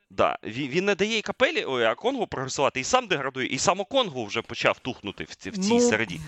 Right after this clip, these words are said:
Speaker 1: Е, це ж, е, смі-, смішна історія Зака Лоу, яку він в останньому подкасті в своєму розповідав, що мені дзвонить мій шкільний друг, який просто вболіває за Чикаго Булс, і каже: «Чуєш, Зак, ти ж у нас, типу, експерт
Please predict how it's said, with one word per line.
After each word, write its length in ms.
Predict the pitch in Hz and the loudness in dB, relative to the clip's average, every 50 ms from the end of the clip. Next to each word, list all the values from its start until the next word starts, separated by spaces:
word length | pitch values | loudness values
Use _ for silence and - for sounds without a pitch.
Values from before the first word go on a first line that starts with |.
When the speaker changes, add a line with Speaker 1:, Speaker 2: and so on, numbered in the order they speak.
| 143 139 131 120 117 - - 113 113 - | -14 -14 -16 -18 -18 -20 -20 -14 -8 -4
Speaker 1:
Е, 160 | 92 87 82 | -2 -2 -2
це 160 | - - 143 | 0 0 0
ж, 100 | 127 - - - 139 - | 0 0 -4 -12 -18 -16
е, 60 | - - - - - 82 85 82 90 98 104 117 | -14 -14 -14 -12 -8 -6 -4 -4 -4 -4 -4 -4
смі-, 200 | 135 - 151 156 | -4 -4 -2 -4
смішна 380 | 135 - 156 170 151 175 175 156 | -4 -4 -4 -4 -2 0 0 0
історія 380 | 135 - - 160 151 135 127 110 | 0 -2 -2 -2 0 0 0 0
Зака 240 | 123 135 - - | 0 -2 -2 -2
Лоу, 360 | 131 151 190 208 196 151 113 110 | -2 0 2 2 2 2 0 -2
яку 240 | 104 - - 110 | -2 -4 -6 -10
він 160 | 104 107 98 95 | -8 -8 -8 -8
в 40 | |
останньому 420 | 104 107 - 101 92 90 87 85 82 | -10 -6 -2 -2 -2 -2 -4 -8 -12
подкасті 420 | - - - - 85 85 - - | -14 -10 -6 -4 -4 -4 -6 -10
в 40 | - | -14
своєму 300 | - 107 117 175 180 151 | -8 -6 -4 -4 -4 -4
розповідав, 460 | 117 110 - - 101 101 101 95 85 | -6 -8 -8 -10 -6 -2 -2 -2 0
що 200 | - - 95 - - - - - - - | 0 -2 -2 -2 -4 -8 -20 -20 -12 -6
мені 260 | 104 123 131 139 135 | -2 -2 0 0 -2
дзвонить 420 | 107 110 120 139 127 113 110 - | -2 -2 -2 -2 -2 -2 -4 -6
мій 140 | 117 127 120 | -6 -6 -4
шкільний 420 | - - - 127 123 120 127 120 107 | -4 -4 -4 -6 -6 -4 -4 -6 -4
друг, 340 | 123 139 196 226 - - - - - - | -2 -2 0 -2 -2 -6 -12 -20 -10 -6
який 260 | 110 113 - 135 117 | -6 -4 -2 -4 -4
просто 340 | - - 127 123 - - 104 | -4 -4 -4 -4 -4 -6 -12
вболіває 500 | 92 87 113 113 120 117 117 110 101 95 | -8 -4 -4 -2 0 2 2 2 2 0
за 100 | 87 104 | -4 -8
Чикаго 380 | - - - 127 117 104 117 107 | -10 -4 0 0 0 0 0 -4
Булс, 360 | 120 180 240 - - - _ _ _ _ _ _ _ _ _ _ _ _ _ _ _ _ _ - | -4 -4 -4 -4 -6 -12 _ _ _ _ _ _ _ _ _ _ _ _ _ _ _ _ _ -4
і 80 | 131 | -2
каже: 320 | - - 143 123 104 - - _ _ _ _ _ _ _ | 2 2 2 2 2 -2 -10 _ _ _ _ _ _ _
«Чуєш, 360 | - - 202 254 330 - - - | -10 -6 -4 -4 -2 -4 -4 0
Зак, 340 | 107 107 143 - - - - _ _ _ _ _ | 2 2 2 2 0 -4 -20 _ _ _ _ _
ти 100 | - 254 | -2 -2
ж 100 | 247 233 | 0 0
у 20 | 165 | -2
нас, 160 | 127 - - | -4 -4 -4
типу, 220 | - 135 - 98 | -6 -6 -4 -4
експерт 380 | 104 - - - 131 107 - | -4 -4 -2 0 0 0 -2